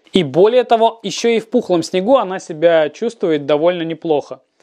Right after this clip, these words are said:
На мой взгляд, эта доска выше по статусу, чем Mountain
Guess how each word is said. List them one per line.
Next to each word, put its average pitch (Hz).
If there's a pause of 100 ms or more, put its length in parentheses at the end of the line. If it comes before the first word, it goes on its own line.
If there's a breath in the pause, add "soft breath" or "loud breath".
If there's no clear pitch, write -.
(140 soft breath)
На 160
мой 247
взгляд, 196
эта 202
доска 175
выше 156
по 170
статусу, -
чем 196
Mountain 196